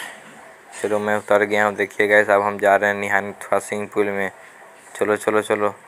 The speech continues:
देखिए गाइस, एक, एक छलांग में मार दिया हूँ। देख सकते हैं, हमको नहाने में मज़ा आता है। आप लोग को तैरना आता होगा तो आप लोग कमेंट करके बताइएगा। देख सकते हैं guys, चलो, चलो, बाहर चलो, बाहर चलो। तो guys, देख सकते हैं, हम बाहर जा रहे हैं। देखिए, अभी हम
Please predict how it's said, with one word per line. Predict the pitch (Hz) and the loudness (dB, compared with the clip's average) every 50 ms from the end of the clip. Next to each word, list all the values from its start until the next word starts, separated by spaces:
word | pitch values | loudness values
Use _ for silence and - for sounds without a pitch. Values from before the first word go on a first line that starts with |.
| - - - | -16 -6 -2
देखिए | 107 101 101 117 110 104 | -2 0 2 2 4 6
गाइस, | 107 110 104 110 | 6 4 4 4
एक, | 101 98 | 4 6
एक | 101 107 107 - - | 6 6 4 2 -2
छलांग | - - 104 104 107 104 104 | -8 -2 0 2 2 2 2
में | 107 104 | 0 2
मार | 104 101 101 101 | 2 2 2 2
दिया | 98 107 107 104 | 2 2 2 4
हूँ। | 107 110 113 113 - - - - - - - - - | 4 2 0 -2 -8 -16 -18 -18 -18 -18 -18 -16 -8
देख | - 104 101 | -4 -4 0
सकते | 98 110 104 104 - - 104 | 2 2 2 2 0 0 2
हैं, | 107 107 107 107 | 4 4 4 4
हमको | 107 98 98 95 107 104 | 2 0 -2 0 0 0
नहाने | 101 101 101 98 95 98 107 107 | 0 0 0 0 0 2 2 2
में | 104 104 | 2 2
मज़ा | 98 98 101 | 2 4 2
आता | 101 - - 101 | 2 2 2 2
है। | 98 | 2
आप | 98 - | 2 0
लोग | 104 101 104 | 0 -2 -2
को | - 110 | 0 -2
तैरना | 101 - 101 101 101 104 104 | 0 2 2 2 4 4 2
आता | 104 - - - 98 | 2 2 2 2 2
होगा | 101 101 104 107 101 - - - - - - - | 4 6 4 4 2 0 -10 -20 -20 -18 -6 -2
तो | - 107 | 0 0
आप | 101 - | 0 0
लोग | 104 104 101 - | 0 -2 -2 0
कमेंट | - 98 101 98 | -2 -2 -2 0
करके | - 107 101 98 107 | 2 2 2 2 2
बताइएगा। | 107 107 104 101 101 104 104 104 | 0 2 4 4 4 4 4 2
देख | 98 101 101 95 | 2 0 -2 -2
सकते | - 104 98 - - 104 | -2 -4 -4 -4 -4 -2
हैं | 101 | 0
guys, | 101 104 104 101 - | 2 2 2 0 -2
चलो, | - 101 101 | -4 -4 -2
चलो, | - - 101 104 | -2 -2 -2 -2
बाहर | 98 101 101 101 101 | 0 0 0 0 0
चलो, | - - 104 104 98 | -2 -4 -6 -4 -2
बाहर | 98 98 101 98 | 0 -2 -2 -2
चलो। | - - - 104 107 101 95 - - - - - - - - - - - - - | -4 -4 -4 -2 -2 -2 -4 -6 -16 -20 -20 -20 -20 -20 -20 -20 -20 -20 -10 -6
तो | 107 101 | -4 -2
guys, | 104 107 104 - | 0 0 -2 -2
देख | - 107 101 | -2 -4 -2
सकते | 107 104 101 - - 107 | -2 -4 -4 -4 -2 -2
हैं, | 110 104 104 | 0 0 -2
हम | 104 101 | -2 -2
बाहर | 98 98 98 107 101 101 | -2 -2 -2 -2 -4 -2
जा | 95 104 101 | 2 2 2
रहे | 101 98 104 | 4 4 4
हैं। | 104 107 107 110 - - - - - - - - - - - | 2 2 2 -2 -6 -12 -20 -20 -20 -20 -20 -20 -20 -14 -8
देखिए, | - 101 95 - - 110 | -6 -6 -4 0 2 4
अभी | 110 104 98 104 | 4 4 4 0
हम | 104 101 95 | -2 -2 -4